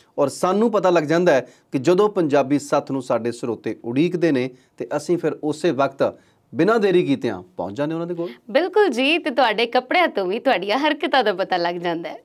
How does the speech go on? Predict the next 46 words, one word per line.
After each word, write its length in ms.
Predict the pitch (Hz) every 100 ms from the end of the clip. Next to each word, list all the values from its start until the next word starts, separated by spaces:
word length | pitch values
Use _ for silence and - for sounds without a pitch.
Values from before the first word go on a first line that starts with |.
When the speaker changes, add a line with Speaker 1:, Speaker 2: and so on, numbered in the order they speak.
| -
Speaker 1:
ਲਓ 200 | 110 143
ਜੀ, 160 | 151 147
ਗੱਲ 160 | 131
ਇਹ 140 | 117 117
ਵੀ, 400 | 165 180 160 123
ਅ, 40 |
ਠੀਕ 220 | 120 123
ਹੈ, 60 | 131
ਕਿਉਂਕਿ 300 | 139 139 175
ਅੱਜ 140 | 127 120
ਕੱਲ੍ਹ 180 | 151 156
ਇਹ 120 | 165
ਡਰੈਸ 300 | 123 120 113
ਬਣ 160 | 135
ਗਈ 200 | 135 147
ਹੈ 100 | 135 -
Speaker 2:
ਹਾਂ। 340 | 247 220 202 165
Speaker 1:
ਲੀਡਰਾਂ 420 | 107 127 117 156 165
ਦੀ। 220 | 156 - 240
Speaker 2:
ਹੂੰ। 340 | 247 208 180 127
Speaker 1:
ਮੈਂ 180 | 143
ਤੇ 160 | 151 165
ਆਪ 300 | 147 139 143 139 175 165
ਪਾ 160 | 156 143
ਕੇ 120 | 147
ਬੜਾ 140 | 147
ਪਛਤਾ 360 | 147 143 135 127
ਰਿਹਾ। 200 | 151 139 - 277
Speaker 2:
ਅੱਛਾ। 440 | 285 240 311 381 392 _
Speaker 1:
ਜਿੱਦਾਂ 220 | 127 143
ਹੀ 60 | 170
ਘਰੋਂ 180 | 185 151
ਨਿਕਲੇ 320 | 139 170 196
ਆ, 100 | 143
Speaker 2:
ਹੂੰ। 460 | - 233 247 226 180
Speaker 1:
ਕਈ 140 | - 143
ਵਾਰ 160 | 160
ਜਿੰਦਾਬਾਦ 360 | 165 165 165 170
ਮੁਰਦਾਬਾਦ 400 | 160 151 160 160
ਹੋਈ 180 | 156 139
ਆ। 100 | 165
Speaker 2:
<laughs> 1300 | - - 320 - - 330 330 427 - 339 - 285
Speaker 1:
ਕੱਪੜੇ 340 | - - 170 170
ਦੇਖ 200 | 175 -
ਕੇ 140 | 151
ਹੀ। 100 | 220